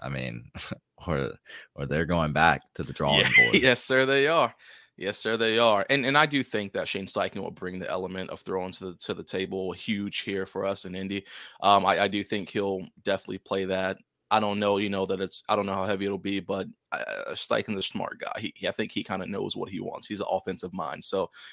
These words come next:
Speaker 2: he's gonna try his best to make sure that we're getting that, that ball down the field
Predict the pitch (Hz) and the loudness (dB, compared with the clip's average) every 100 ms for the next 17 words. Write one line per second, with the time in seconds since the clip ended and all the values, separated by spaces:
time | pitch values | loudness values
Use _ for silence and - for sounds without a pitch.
0 | - 107 104 98 95 95 95 101 95 - | -8 -4 -2 -2 0 0 0 -2 -2 -4
1 | 98 92 - 95 85 78 95 92 92 90 | -6 -4 -4 -4 -2 -2 -2 -4 -4 -2
2 | 95 69 - 90 85 90 92 90 87 73 | -4 -6 0 0 2 0 0 -2 -6 -8
3 | - 95 92 | -6 -4 -4